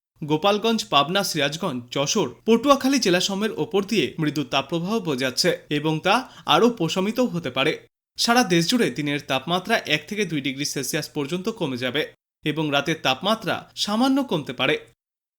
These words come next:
আগামীকাল রাজশাহী, ঢাকা, ময়মনসিংহ, খুলনা, বরিশাল, চট্টগ্রাম ও সিলেট বিভাগের কিছু কিছু জায়গায় এবং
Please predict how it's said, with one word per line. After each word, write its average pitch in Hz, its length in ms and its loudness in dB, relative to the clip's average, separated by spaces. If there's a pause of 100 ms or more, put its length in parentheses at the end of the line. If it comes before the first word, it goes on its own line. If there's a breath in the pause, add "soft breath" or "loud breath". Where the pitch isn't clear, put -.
(240)
আগামীকাল 190 640 4
রাজশাহী, 139 480 0 (260 loud breath)
ঢাকা, 180 340 2
ময়মনসিংহ, 202 640 2
খুলনা, 220 340 2
বরিশাল, 214 380 0
চট্টগ্রাম 190 540 -2
ও 160 100 -4
সিলেট 151 300 0
বিভাগের 147 360 -2
কিছু 151 240 -6
কিছু 190 200 -4
জায়গায় 151 440 2 (140)
এবং 190 200 6